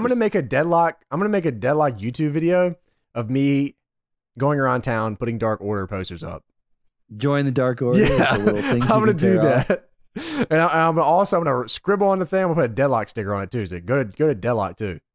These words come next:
Speaker 1: I wanna see that.
Speaker 2: Yeah, that'd be
Speaker 1: That'd
Speaker 2: fucking
Speaker 1: be
Speaker 2: sweet.
Speaker 1: super viral video. It'd be fantastic.
Speaker 2: I have to, yeah, I have to figure, I have to do, like, flyers or something. I, I, I saw that they actually sent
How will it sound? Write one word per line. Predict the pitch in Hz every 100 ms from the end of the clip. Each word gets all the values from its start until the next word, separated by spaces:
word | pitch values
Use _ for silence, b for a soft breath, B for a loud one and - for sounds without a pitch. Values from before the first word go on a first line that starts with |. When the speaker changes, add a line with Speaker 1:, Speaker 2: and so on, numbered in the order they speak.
| _ _ _ _ -
Speaker 1:
I | 117
wanna | 113 107
see | 104
that. | 92 82 73 _ _ _ _ _ -
Speaker 2:
Yeah, | 208 120
that'd | 143
be | 156
Speaker 1:
That'd |
Speaker 2:
fucking | 151
Speaker 1:
be | 120
Speaker 2:
sweet. | - 139 143
Speaker 1:
super | 107
viral | 101 101 98
video. | 92 92 90
It'd | 90
be | 92
fantastic. | 85 90 85 82 78 50 - _ _ _ _ _ _
Speaker 2:
I | 139
have | 165
to, | 262
yeah, | 147 143
I |
have | 113
to | 135
figure, | 151 135
I | 123
have |
to | 151
do, | 151
like, | 117 -
flyers | 98 101 101
or | 87
something. | 85 82 85 82
I, | 101 123 156
I, | 143 147
I |
saw | 190 196
that | 170
they | 147
actually | 151 180 196 139
sent | - 143